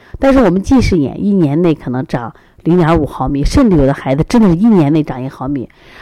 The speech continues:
前段时间有一个孩子，他是，呃，上了一年级，他是九月份报名的嘛，报名的时候到我们这儿来的时候，他差零点八视力，可是一月份放寒假一查，变成什么呀？一点二了，这个长太快了。你像我刚刚说的这个六岁的一点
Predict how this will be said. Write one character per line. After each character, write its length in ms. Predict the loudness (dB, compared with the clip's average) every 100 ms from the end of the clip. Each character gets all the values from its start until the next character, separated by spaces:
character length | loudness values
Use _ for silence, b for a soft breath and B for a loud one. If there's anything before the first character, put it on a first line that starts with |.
| B
前 120 | 0
段 140 | 2
时 60 | 4
间 100 | 4
有 80 | 4
一 60 |
个 80 | 2
孩 240 | -2 -4 -4
子， 80 |
他 160 | -4 -4
是， 100 | -4 -4 _ _ -20 -16
呃， 80 | -6
上 200 | -2 -2
了 40 |
一 120 | 0
年 200 | -2 -2
级， 140 | -4 -6
他 80 |
是 220 | -2 -2 -4 b b
九 200 | 0 2
月 160 | 4 2
份 140 | 0 -2
报 160 | -2
名 200 | -4 -6
的 120 | -8
嘛， 160 | -10 -14 b b b
报 140 | 0 2
名 160 | 2
的 80 | 0
时 100 | -2
候 80 | -2
到 160 | 0 -2
我 60 |
们 80 | -2
这 60 | -2
儿 80 | -4
来 120 | -6
的 120 | -10
时 160 | -8 -8
候， 100 | -8
他 140 | -6
差 180 | -6 -4
零 140 | -4
点 120 | -4 -2
八 160 | -2
视 180 | -2 -6
力， 180 | -10 -12 b b b
可 160 | -2 2
是 100 | 2
一 120 | 2
月 180 | 2 2
份 100 | -2
放 200 | -6 -6
寒 160 | -6
假 100 | -4
一 180 | -6 -8
查， 320 | -8 -8 -10 -12
变 140 | -8 -6
成 100 | -6
什 140 | -6
么 40 | -10
呀？ 120 | -10
一 160 | -6 -4
点 140 | -4
二 240 | -2 -2 -2
了， 180 | -6 b b b b b
这 120 | -4 -2
个 60 |
长 220 | -2 -2 -2
太 280 | 0 0 0
快 240 | 0 -2
了。 200 | -6 -10 b b b b b b
你 120 | 0
像 120 | 2 2
我 60 | 0
刚 140 | 0
刚 100 | -2
说 140 | 0
的 60 | 0
这 80 | 0
个 60 |
六 160 | 0 0
岁 140 | 0
的 80 | -2
一 140 | -2 -2
点 200 | 0